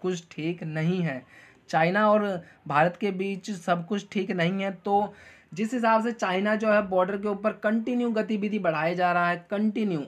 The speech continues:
और चाइन-, भारत भी जो है कंटिन्यू अपने सैनिकों की वहाँ पे बढ़ोतरी कर रहा है। तो इसको देखते हुए कहीं ना कहीं चिंता का विषय है भारत के लिए भी, क्योंकि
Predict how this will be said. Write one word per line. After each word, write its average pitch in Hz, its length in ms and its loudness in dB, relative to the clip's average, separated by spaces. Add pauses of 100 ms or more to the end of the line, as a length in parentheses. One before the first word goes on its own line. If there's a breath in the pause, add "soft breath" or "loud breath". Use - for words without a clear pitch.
और 170 260 -6
चाइन-, 180 580 -6
भारत 151 300 0
भी 220 200 -2
जो 196 140 -2
है 190 100 2
कंटिन्यू 190 520 -4
अपने 175 320 -2
सैनिकों 160 520 -4
की 185 120 -4
वहाँ 139 200 -4
पे 170 140 -6
बढ़ोतरी 156 420 -4
कर 190 260 -2
रहा 131 260 -2
है। - 120 -14 (1160 soft breath)
तो 208 260 0 (340 loud breath)
इसको 226 280 -2
देखते 214 400 2
हुए 226 180 2
कहीं 208 280 0
ना 226 140 4
कहीं 220 320 0
चिंता 190 420 -2
का 180 140 0
विषय 160 300 -2
है 190 160 -2
भारत 160 420 0
के 202 100 0
लिए 190 260 0
भी, 208 300 -2 (380 loud breath)
क्योंकि 220 480 -2